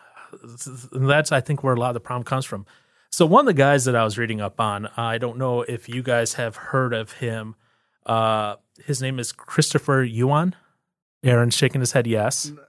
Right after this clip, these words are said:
Speaker 1: What?
Speaker 2: Go on.
Speaker 1: No, no, no. What? Okay. So, uh,
Speaker 2: Christopher Yuan.
Speaker 1: have you heard of him?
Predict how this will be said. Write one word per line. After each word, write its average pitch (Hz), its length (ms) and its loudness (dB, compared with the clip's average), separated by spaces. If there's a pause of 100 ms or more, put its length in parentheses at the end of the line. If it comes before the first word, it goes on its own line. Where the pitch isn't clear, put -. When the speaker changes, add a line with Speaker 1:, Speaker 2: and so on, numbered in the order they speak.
(560)
Speaker 1:
What? 120 320 2
Speaker 2:
Go 131 140 -14
on. 104 260 -20 (320)
Speaker 1:
No, 151 180 6
no, 160 140 2
no. 143 200 -4
What? 127 240 -2 (600)
Okay. 139 260 2 (800)
So, 151 200 4
uh, 113 40 4
Speaker 2:
Christopher 139 460 -4
Yuan. 104 580 -14
Speaker 1:
have 127 140 2
you 117 80 4
heard 139 180 4
of 107 80 -4
him? 104 140 -12